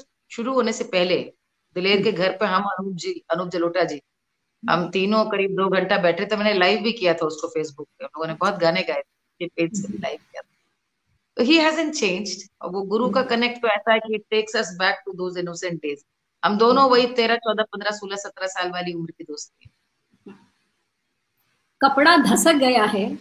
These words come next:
Speaker 2: और भसक गया है का अंतर समझाइए।
Speaker 1: <laughs>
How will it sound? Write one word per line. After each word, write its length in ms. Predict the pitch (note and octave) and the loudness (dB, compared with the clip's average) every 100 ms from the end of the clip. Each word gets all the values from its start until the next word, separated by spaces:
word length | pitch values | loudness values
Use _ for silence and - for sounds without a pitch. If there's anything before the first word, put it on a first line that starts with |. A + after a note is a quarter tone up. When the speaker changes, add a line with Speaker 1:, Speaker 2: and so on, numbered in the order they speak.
| _ _ _ | _ _ _
Speaker 2:
और 160 | A#3+ C4 | 4 4
भसक 360 | G3 B3 - D4+ | 4 2 2 4
गया 300 | B3 G#3+ - | 6 6 6
है 180 | A#3+ | 2
का 140 | C4 D4 | 2 2
अंतर 280 | A#3+ B3+ C#4 | 4 4 2
समझाइए। 640 | C4 G#3+ F#3 F#3 F#3+ - _ _ _ _ _ _ _ _ _ _ _ _ _ _ _ _ _ - | 2 2 2 2 0 -4 _ _ _ _ _ _ _ _ _ _ _ _ _ _ _ _ _ -6
Speaker 1:
<laughs> 600 | - - - - _ - | -6 -6 -6 -6 _ -10